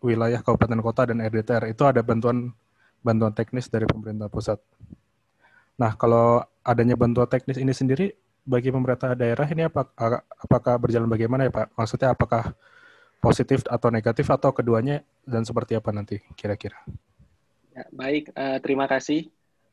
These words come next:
Speaker 2: Em, ini ngomongnya santai ya, Prada Mas Rian?
Speaker 1: Ya, santai, Pak.
Speaker 2: Oh, santai. Ya, jadi kalau karena ngomongnya santai,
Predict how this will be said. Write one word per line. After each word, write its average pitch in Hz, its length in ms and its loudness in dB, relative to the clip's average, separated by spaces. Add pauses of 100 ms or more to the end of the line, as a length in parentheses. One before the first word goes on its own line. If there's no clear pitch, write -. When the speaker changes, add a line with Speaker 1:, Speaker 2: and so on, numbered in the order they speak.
Speaker 2:
Em, 127 720 -4 (240)
ini 233 160 6
ngomongnya 226 320 4
santai 196 400 4
ya, 147 240 2
Prada 151 320 2
Mas 143 160 -4
Rian? 180 240 0 (400)
Speaker 1:
Ya, 135 80 4
santai, 135 320 2
Pak. 110 80 -6 (1040)
Speaker 2:
Oh, 117 80 -10
santai. 117 400 -6
Ya, 110 160 -4
jadi 117 160 0
kalau 151 160 4
karena 160 320 2
ngomongnya 160 240 0
santai, 180 560 -2